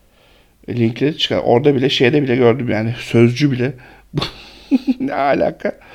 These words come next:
Web sitesinde Squid Game'den bahsetmiş. Demek ki yani oraya kadar duyuldu. Siz, e, varın ge-, gerisi düşünün. Ya Squid Game duyduysanız ama işte ya ben daha önce hiç Kore işi izlemedim.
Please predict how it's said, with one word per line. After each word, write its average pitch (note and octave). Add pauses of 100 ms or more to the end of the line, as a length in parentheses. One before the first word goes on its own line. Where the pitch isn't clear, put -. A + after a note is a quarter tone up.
(600)
Web B2+
sitesinde C3+
Squid -
Game'den B2+
bahsetmiş. - (480)
Demek B2+
ki -
yani A#2+ (880)
oraya C3+
kadar C3
duyuldu. G#2+ (240)
Siz, -
e, -
varın G2
ge-, G#2+
gerisi -
düşünün. - (580)
Ya C3
Squid E3+
Game D#3+
duyduysanız D3+
ama D3
işte D3
ya C3
ben B2+
daha B2+
önce B2+
hiç B2
Kore A#2+
işi A#2+
izlemedim. B2